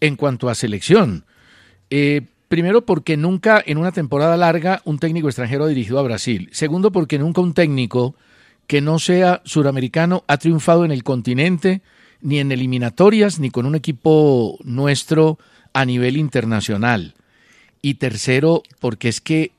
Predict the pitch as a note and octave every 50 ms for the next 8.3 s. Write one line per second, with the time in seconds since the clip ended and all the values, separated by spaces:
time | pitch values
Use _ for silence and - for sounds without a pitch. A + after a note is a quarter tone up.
0 | _ _ _ _ _ - B2 A#2+ A2+ G#2 A#2+ B2+ D3+ C#3+ - F#3+ E3+ C3+ - -
1 | C3 D3+ D#3 D#3+ - D3+ C3 A2+ A#2 A2+ G#2+ F#2+ - A2+ G#2+ A#2 A#2 G#2 G2+ G2+
2 | G2 G2+ - - - _ _ _ _ _ _ _ _ _ - - C3 B2 B2 E3+
3 | E3+ D#3 B2+ - - C#3+ C#3 D3+ D#3 - - F3 F3 D3+ B2 G#2 - A#2 A2+ B2
4 | C3+ D3 E3 F#3 A3 A3+ G#3 - - A3 F3+ D3+ C#3 B2 C#3 E3 E3+ E3+ E3 F3+
5 | - - - A2+ G#2+ C3+ F#3+ F#3+ C3 F#2 E2 - _ _ _ _ _ _ _ _
6 | - B2+ D3 E3 D3+ - - - A#2+ A#2 G#2 B2 A2+ A#2 B2+ A#2 - D#3+ - -
7 | C3+ D3 D3 D3+ C#3+ - D3+ C3+ C3+ G2+ A#2+ A#2 B2 C#3+ D3 C#3 B2 A2+ A#2 A#2+
8 | C#3 C#3+ C#3 C#3+ D3+ F3